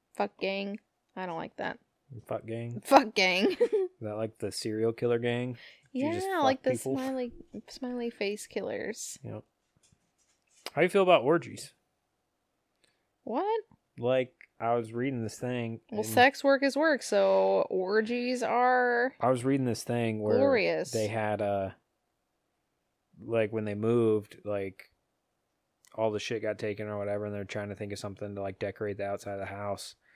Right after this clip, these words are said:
Speaker 2: And this
Speaker 1: Mm-hmm.
Speaker 2: kid was like, "Well, what about one of those big metal stars that we see on everybody else's house?" And, uh, they were like, "No, you know what that means, right? It means, like, they're swingers."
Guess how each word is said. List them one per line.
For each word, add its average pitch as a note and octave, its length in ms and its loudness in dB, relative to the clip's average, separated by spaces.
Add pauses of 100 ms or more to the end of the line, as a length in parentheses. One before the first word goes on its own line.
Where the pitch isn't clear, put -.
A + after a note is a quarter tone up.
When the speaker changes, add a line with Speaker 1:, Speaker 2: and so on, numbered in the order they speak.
Speaker 2:
And A3 260 -2
this G#2+ 100 0
Speaker 1:
Mm-hmm. G3+ 120 -4
Speaker 2:
kid A#2 40 2
was A2+ 140 2
like, A2 120 0
"Well, B2+ 120 0
what C3+ 160 8
about C3 200 6
one B2 120 0
of B2+ 80 -2
those A#2 120 0
big A#2+ 300 0
metal A2+ 300 0
stars A2+ 500 0
that G2+ 140 -4
we G2+ 80 -8
see A2 160 -8
on G#2 100 -8
everybody G#2 320 -6
else's G#2+ 300 -6
house?" F#2+ 460 -12 (800)
And, G#2+ 300 -2
uh, G2 260 2 (800)
they A#2 120 2
were B2 100 6
like, B2+ 220 4
"No, F3+ 340 0
you A#2+ 140 -2
know C#3+ 80 0
what D#3+ 80 0
that C#3 140 -4
means, C3 280 -4
right? A#2 240 0 (260)
It A2+ 60 -14
means, A#2+ 240 -8
like, A2+ 300 0 (160)
they're G#2 120 -10
swingers." B2 720 -8